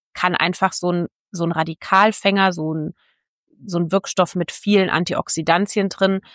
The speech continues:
kann dann eben helfen vor diesen Zellschäden. Ähm, also wenn man irgendwie sagt, man möchte da zusätzlich zu dem, das natürlich oberste Priorität hat, dass man ganz langsam angrast,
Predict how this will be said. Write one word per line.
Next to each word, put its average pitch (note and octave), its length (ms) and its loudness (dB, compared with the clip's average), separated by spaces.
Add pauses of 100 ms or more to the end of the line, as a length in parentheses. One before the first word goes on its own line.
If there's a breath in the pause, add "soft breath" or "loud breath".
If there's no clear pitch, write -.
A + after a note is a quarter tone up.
(140 soft breath)
kann F3+ 200 0
dann F3 160 4
eben E3+ 200 -2
helfen F3 440 0
vor E3+ 260 2
diesen E3+ 340 -4
Zellschäden. E3+ 920 -2 (960 soft breath)
Ähm, F#3 260 2
also F3 220 0
wenn F#3 120 6
man A#3 200 4
irgendwie G3+ 400 -2
sagt, F#3+ 300 0 (340 loud breath)
man F3 160 0
möchte F3+ 280 -2
da F3 220 0
zusätzlich B3 760 -2
zu A#3+ 200 -4
dem, G#3 320 2
das F3 200 0
natürlich F3+ 480 -4 (360)
oberste A#4+ 600 2
Priorität A3+ 800 -2
hat, F#3+ 160 0
dass F#3 120 -6
man F3 120 -4
ganz F#3 260 -2
langsam F3 400 -2
angrast, G#3 600 0